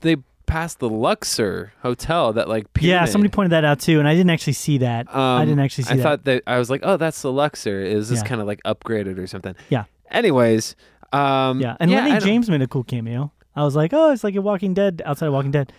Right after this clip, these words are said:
Speaker 1: Oh, that's right. That's
Speaker 2: He was
Speaker 1: right.
Speaker 2: a
Speaker 1: Yeah, yeah, yeah.
Speaker 2: really dark kind of
Speaker 1: He was kinda like,
Speaker 2: situation.
Speaker 1: he was kinda like, uh, he was kinda like his, when he was doing the Clear stuff, like, kind of crazy a little bit, but he was
Speaker 2: Yeah.
Speaker 1: also, like, running, like, a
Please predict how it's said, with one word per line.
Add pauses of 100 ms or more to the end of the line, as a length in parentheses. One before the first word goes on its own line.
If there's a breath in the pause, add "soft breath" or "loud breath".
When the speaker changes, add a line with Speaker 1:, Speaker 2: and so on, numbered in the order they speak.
Speaker 1:
Oh,
that's
right.
That's
Speaker 2:
He
was
Speaker 1:
right.
Speaker 2:
a
Speaker 1:
Yeah,
yeah,
yeah. (160)
Speaker 2:
really
dark
kind
of
Speaker 1:
He
was
kinda
like,
Speaker 2:
situation.
Speaker 1:
he
was
kinda
like,
uh, (480 soft breath)
he
was
kinda
like
his,
when
he
was (100)
doing
the
Clear
stuff,
like,
kind
of
crazy
a
little
bit,
but
he
was
Speaker 2:
Yeah.
Speaker 1:
also,
like,
running,
like,
a